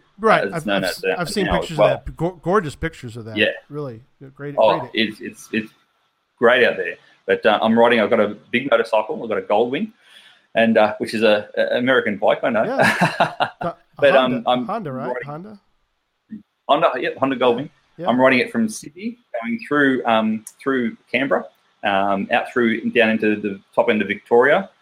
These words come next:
Speaker 2: and then South Australia, and then up to the Northern Territory. Um, and then the Mega is up, being held up there. So just over, I think it's around two thousand miles. So
Speaker 1: Oh, okay.
Speaker 2: big
Speaker 1: Very
Speaker 2: trip.
Speaker 1: cool. Yeah, that is
Speaker 2: Mm.
Speaker 1: very, very
Speaker 2: Yeah.
Speaker 1: cool. Um,
Speaker 2: On the back of a bike.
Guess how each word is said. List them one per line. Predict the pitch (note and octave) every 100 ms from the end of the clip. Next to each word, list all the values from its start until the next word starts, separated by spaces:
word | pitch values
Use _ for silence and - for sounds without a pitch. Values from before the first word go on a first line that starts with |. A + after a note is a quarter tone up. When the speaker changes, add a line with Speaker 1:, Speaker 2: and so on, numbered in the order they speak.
| _
Speaker 2:
and | A2
then | G2+
South | - A#2+ A#2+
Australia, | A2+ A2 G#2 G#2 -
and | G#2
then | G2+ -
up | F#2+ -
to | - G2+ G2
the | F#2+
Northern | G2 F#2+ F#2+
Territory. | - F#2 F#2+ F#2+ F#2 _ _ _ _
Um, | F#2 F#2 F#2 -
and | G#2+
then | G2+
the |
Mega | G2 G2+ G2 F#2+ -
is | F#2
up, | F#2+ - _ -
being | G2
held | G2 F#2+
up | -
there. | F#2+ F2
So | A#2+
just | A2 -
over, | B2+ A2 G2+ F#2+ _ _
I | A2
think | A2+
it's | A2
around | F#2+ -
two | A2+
thousand | A2 G#2 F#2+
miles. | F2+ F2 F2 F2+ - - _
So | - - -
Speaker 1:
Oh, | E3 C#3+
okay. | D3 B2 C3 _ _
Speaker 2:
big | G#2
Speaker 1:
Very | A2
Speaker 2:
trip. | G2+ A2 G#2+ _ _ _ -
Speaker 1:
cool. | B3
Yeah, | C#4 A2+ B2+ _ _
that | F#3+
is | A#3 G#3+
Speaker 2:
Mm. |
Speaker 1:
very, | - G3+ -
very | C#3 A2 G2+
Speaker 2:
Yeah. | - F#2+ - _ _ _ _ _ _
Speaker 1:
cool. | D3+
Um, | D3 D3 C#3 C3+
Speaker 2:
On |
the | C#3
back | A#2
of | C3+
a | A#2
bike. | G2+ F2+